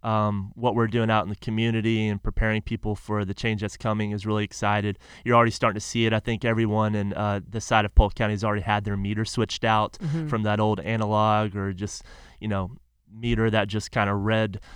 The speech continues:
Speaker 1: what your usage was through the month to a fully automated meter, which we can actually read at our headquarters in downtown Tampa. We can,
Speaker 2: Mm-hmm.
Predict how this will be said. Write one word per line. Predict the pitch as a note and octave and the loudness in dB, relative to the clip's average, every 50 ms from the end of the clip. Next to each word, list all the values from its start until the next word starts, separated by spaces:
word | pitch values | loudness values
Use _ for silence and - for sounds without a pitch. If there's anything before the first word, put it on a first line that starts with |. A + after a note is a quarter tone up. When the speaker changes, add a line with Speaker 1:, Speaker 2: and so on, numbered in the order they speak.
| - - - - - - | -20 -20 -20 -20 -18 -8
Speaker 1:
what | - A2 A#2 A2+ - | 0 0 0 0 2
your | - A#2 | 0 2
usage | G#2+ A2 A2+ A2 - A#2 G2+ - | 2 2 2 2 0 -4 -2 0
was | A2 A2+ A2+ A2+ - - | 2 2 2 2 0 -2
through | - A#2+ A2+ | 0 0 2
the | G2+ G#2 | 2 2
month | G#2 G#2+ A2+ A#2 A#2 A2 - - - | 2 4 6 6 4 4 0 -6 -6
to | - A#2 G#2+ | -2 0 0
a | G#2+ | 0
fully | - - C3 B2+ A#2+ A#2 | 2 2 4 4 4 6
automated | G#2+ A#2 B2 B2+ C3+ B2 A#2+ A#2 A2 G#2+ G2+ | 8 8 8 8 8 6 4 4 4 2 2
meter, | G#2 G#2 G#2+ G#2 G2+ G#2 G2+ | 2 2 2 2 2 2 2
which | G2 G#2+ - - | 2 0 -2 0
we | - A#2+ | -4 -2
can | - B2 A2+ | -2 0 0
actually | A2 G#2+ - - A2+ | 0 0 0 -2 -2
read | G2+ G2 G#2+ A2 A2 A2 G#2 | 0 0 2 2 2 2 2
at | G#2+ G#2 G#2 | 2 2 4
our | G#2 G2 | 2 2
headquarters | G2+ G#2 G2+ - - - A2+ A2 G#2+ G#2 - | 2 0 0 -2 -2 -2 0 0 0 -2 -4
in | G#2+ | -4
downtown | G#2 G#2 F#2+ F#2+ - G2+ F#2+ F#2 | -4 -4 -4 -4 -4 -6 -6 -2
Tampa. | - B2+ B2 A#2+ A#2 - A#2+ A2+ A2 | 2 4 4 4 4 4 4 4 4
We | G#2+ F#2+ E2+ | 4 4 2
can, | D2+ G#2+ G2 F#2+ | 2 0 -2 -2
Speaker 2:
Mm-hmm. | - | -6